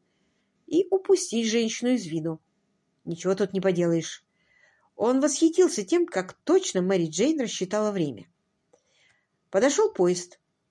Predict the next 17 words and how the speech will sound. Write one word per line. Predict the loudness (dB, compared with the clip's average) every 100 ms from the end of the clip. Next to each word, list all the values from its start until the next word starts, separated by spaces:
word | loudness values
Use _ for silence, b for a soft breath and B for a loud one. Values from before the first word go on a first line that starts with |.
| _ -2
Пожилой | 0 4 6 6
мужчина | 4 0 2 2 0
открыл | -4 -6 -2 0
ей | 2 0
дверь | 0 -2
купе. | -2 -6 -6 -8 _ _ _ _
Мэри | 0 0 2
Джейн | 2 2 0
кивком | -2 -4 -4 -6 -2 -2
поблагодарила | -2 0 0 0 -2 -2 0
его | 2 2
и | 2 -2 -2
грациозно | 0 -2 -4 -2 0 0 -2
шагнула | -2 -6 -4 -4 -4 -4
в |
вагон | -6 -4 -4 -6 B B _
плавным, | -6 -2 0 2 2 2